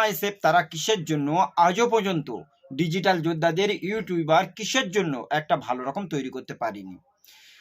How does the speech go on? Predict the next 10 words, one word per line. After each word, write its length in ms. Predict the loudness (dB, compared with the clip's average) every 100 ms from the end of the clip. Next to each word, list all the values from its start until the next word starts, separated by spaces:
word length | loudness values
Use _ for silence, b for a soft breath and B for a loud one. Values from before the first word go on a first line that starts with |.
| b
অনেক 240 | 2 2 2
সংখ্যক 300 | 0 4 2 4
বামেদের 380 | 2 2 0 -2
প্রচার 240 | -4 -2 -2
প্রসার 240 | -2 -4 0
করা 160 | 2 2 2
ইউটিউবার 480 | -8 -6 -6 2 2 4
রয়েছে, 300 | 2 2 0 -10 -4
হাতে 180 | -4 0
গোনা 220 | 0